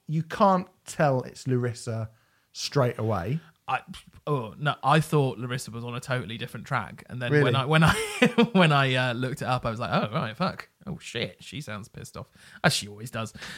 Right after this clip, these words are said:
Speaker 2: Um, but you know, yeah, that was, uh, a surprise to me.
Speaker 1: Yeah.
Speaker 2: But, um, I think, I think hearing the concept of what they were doing, and, and you know, you described it as a stopgap. My expectations for this were pretty low,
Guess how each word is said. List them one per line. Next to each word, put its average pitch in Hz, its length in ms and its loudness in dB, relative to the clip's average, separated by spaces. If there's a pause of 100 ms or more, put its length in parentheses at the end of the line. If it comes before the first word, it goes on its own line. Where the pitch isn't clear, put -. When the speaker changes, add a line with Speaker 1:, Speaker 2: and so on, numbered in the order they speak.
(160)
Speaker 2:
Um, 131 480 6
but 131 280 4
you 135 80 -4
know, 117 240 -2
yeah, 113 360 -2
that 123 200 -2
was, 117 560 -10
uh, 104 220 -4
a 113 60 -8
surprise 110 440 -8
to 107 80 -12
me. 107 200 -10 (320)
Speaker 1:
Yeah. 113 100 -6
Speaker 2:
But, 143 200 4
um, 139 580 4 (760)
I 180 160 6
think, 226 380 -2
I 208 80 2
think 233 260 -2
hearing 220 380 0
the 156 80 0
concept - 500 -2
of 131 80 -8
what 135 140 -6
they 120 100 -4
were 107 60 -6
doing, 214 500 0
and, 139 180 0
and 156 220 0
you 175 80 6
know, 143 80 4
you 131 240 0
described 131 440 0
it 104 40 -6
as 98 160 -6
a 107 60 -10
stopgap. - 720 -4 (720)
My 170 260 6
expectations 160 920 -2
for 127 140 -8
this 120 280 -8
were 127 60 -6
pretty 135 540 -4
low, 135 380 0